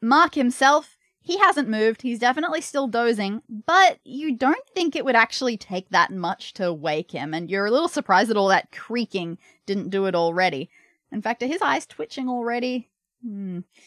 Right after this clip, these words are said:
May have to be quiet, but, uh, even if you're completely silent, he might wake up on his own anyway, and you might need to make a plan for that because he, honestly,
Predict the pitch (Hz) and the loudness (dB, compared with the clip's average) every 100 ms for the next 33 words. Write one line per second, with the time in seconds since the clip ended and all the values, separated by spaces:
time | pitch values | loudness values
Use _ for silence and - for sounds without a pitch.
0 | _ _ _ _ - 226 262 330 - 262 | _ _ _ _ -12 -6 0 0 0 -2
1 | - - - 240 254 214 185 185 214 220 | -4 -8 -8 -2 2 4 2 2 2 2
2 | 233 - - 196 202 220 262 262 226 202 | -2 -12 -6 -2 0 0 0 0 0 -2
3 | - 247 202 190 226 233 214 220 254 403 | -2 -2 -2 -2 2 2 2 0 2 2
4 | 269 254 226 220 277 240 185 208 233 196 | 4 4 4 4 4 2 4 2 2 2
5 | 247 208 165 156 190 202 208 208 208 320 | 0 0 0 -2 -2 -2 -2 -2 -2 -2
6 | 349 247 254 214 254 226 202 _ _ _ | -2 0 -2 -2 0 0 -2 _ _ _
7 | _ 220 214 175 - 254 240 247 208 190 | _ -8 -6 -6 -4 2 4 2 2 2
8 | 190 208 196 214 202 - _ _ 262 294 | 2 0 0 2 2 0 _ _ 0 2
9 | 330 311 262 - 240 269 277 269 254 | 2 -2 -4 2 4 4 4 4 4